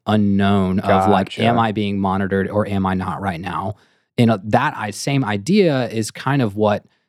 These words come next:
Speaker 1: was one of the inspirations for nineteen eighty-four, which was Big Brother is always watching, and that kind of psychological terror that goes along with, it's not actually that you're being observed, it's that, it's the fact that you could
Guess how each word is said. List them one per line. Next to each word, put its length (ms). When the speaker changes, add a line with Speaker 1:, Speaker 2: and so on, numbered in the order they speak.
Speaker 1:
was 280
one 200
of 40
the 140
inspirations 800
for 540
nineteen 400
eighty-four, 680
which 200
was 200
Big 340
Brother 300
is 100
always 340
watching, 600
and 160
that 100
kind 220
of 60
psychological 800
terror 580
that 360
goes 260
along 480
with, 380
it's 140
not 240
actually 380
that 140
you're 180
being 380
observed, 460
it's 140
that, 240
it's 240
the 100
fact 440
that 200
you 120
could 600